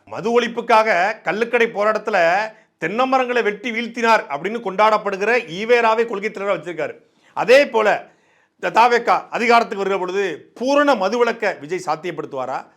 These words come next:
இல்ல, படிப்படியா கடையை குறைப்பாரா? இல்ல, தனியார்ட்ட கொடுத்துருவாரா? ஆதவர்ஜுனா தனியார்ட்ட கொடுப்பேன்னு சொல்றாரு, அரசு நடத்தாதுங்கிறாரு. அப்ப விஜயனுடைய பார்வை என்ன? மது விலக்கா, மதுக்கடைகளுக்கு பூட்டா, இல்ல, தனியார் மய மதுக்கடைகளா? அப்ப அவருடைய பார்வை என்ன, புரிதல் என்ன?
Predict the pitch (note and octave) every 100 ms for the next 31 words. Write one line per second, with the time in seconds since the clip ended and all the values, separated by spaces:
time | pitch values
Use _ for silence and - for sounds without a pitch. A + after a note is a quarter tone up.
0 | _ _ _ - A#3 B3+ F3 A3 A#3+ B3+
1 | B3 A3+ E3+ G3 D3+ D#3+ D#3 C#3 C#3 F3+
2 | - _ - A3+ A3+ F#3 A3+ C4+ C#4 A#3+
3 | F#3 F3 F3+ D3+ C#3+ E3+ - _ - D#3
4 | A#3 A#3+ G#3 G#3 A#3 F#3+ A3 A3+ F#3+ F#3+
5 | F3 G3+ E3+ D#3 C#3+ C3 F3+ - _ _
6 | _ D#3 A#3+ G#3 F3 F3+ F3+ G3 F#3 D#3
7 | C3+ C#3 - - _ - F#3+ F#3 G3+ C4+
8 | B3+ A3+ G3 G3 F#3+ E3+ C3+ A2 C#3 F#3
9 | G3 G3 G#3 A3+ C4 - _ _ _ A#2
10 | F3+ A3+ A#3+ A3 G3+ E3+ E3 F#3+ D#3+ A#3
11 | C#4+ - _ - A#3 A#3+ E3 G#3+ C4+ C#4+
12 | C4 B3+ G#3 G#3 F3 E3+ D3+ C3 - F3+
13 | A3+ G3+ - E3 G3 G3+ F3 F#3 A3+ F3
14 | F#3+ F#3+ E3+ F3 A#3